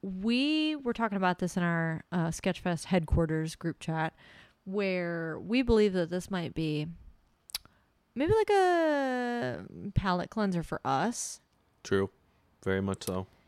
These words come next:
Speaker 1: And I think it would be productive for us as well. And especially once, like, Anton gets out, I'm, I know for a fact it'll be very useful for him. But we, obviously, here at Sketchfest, we like to focus on things that are sketchy and or,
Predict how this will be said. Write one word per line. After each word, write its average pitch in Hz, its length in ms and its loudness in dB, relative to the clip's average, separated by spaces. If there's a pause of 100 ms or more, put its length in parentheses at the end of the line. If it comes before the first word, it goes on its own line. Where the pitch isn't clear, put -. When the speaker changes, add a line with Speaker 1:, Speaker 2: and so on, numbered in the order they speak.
(140)
Speaker 1:
And 208 120 2
I 208 60 2
think 285 180 0
it 330 60 2
would 254 160 2
be 214 100 2
productive 165 540 -2
for 165 200 -4
us 160 160 -4
as 160 160 -8
well. 165 280 2
And 175 120 0
especially 233 460 0
once, 165 420 -2
like, 147 300 -4
Anton 165 380 0
gets 156 260 -2
out, 156 260 -2
I'm, 170 220 -2
I 175 100 0
know 170 300 2
for 160 160 -2
a 151 40 -4
fact - 380 -2
it'll 156 120 -2
be 160 260 -4 (300)
very 220 200 6
useful 185 280 0
for 165 160 0
him. 202 280 4 (520)
But 220 400 8 (200)
we, 233 680 0
obviously, 220 500 4 (140)
here 170 240 -2
at - 100 -6
Sketchfest, 165 500 -2
we 170 280 0
like 165 300 0
to 165 180 -4
focus 156 320 -4
on 165 140 -2
things 165 280 -4
that 165 100 -4
are 160 60 -2
sketchy 165 560 -4
and 160 340 -6
or, 151 640 -4